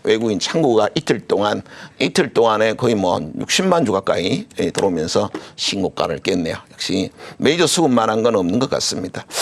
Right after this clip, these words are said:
자, 아, 탱크웨어 보시면은 자, 육십에서 넘는 자리니까 그냥 기술적으로도 들어갈 수 있는, 음, 자리였었죠. 근데 장 끝날 때까지 아주 멋진 패턴을 보였습니다. 아주 일정한 수량이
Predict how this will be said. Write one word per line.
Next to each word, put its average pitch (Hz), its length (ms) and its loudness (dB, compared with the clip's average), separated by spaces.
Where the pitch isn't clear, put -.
자, - 100 -10
아, 123 180 6
탱크웨어 190 540 6
보시면은 123 840 4
자, 123 140 2
육십에서 160 380 4
넘는 143 320 6
자리니까 117 420 4
그냥 151 220 2
기술적으로도 170 640 6
들어갈 117 260 4
수 - 140 0
있는, 104 340 2
음, 92 280 2
자리였었죠. 101 760 0
근데 139 460 2
장 131 280 0
끝날 202 320 4
때까지 110 720 2
아주 107 180 -2
멋진 156 400 0
패턴을 120 420 -2
보였습니다. 92 680 0
아주 143 160 -2
일정한 160 540 4
수량이 120 640 4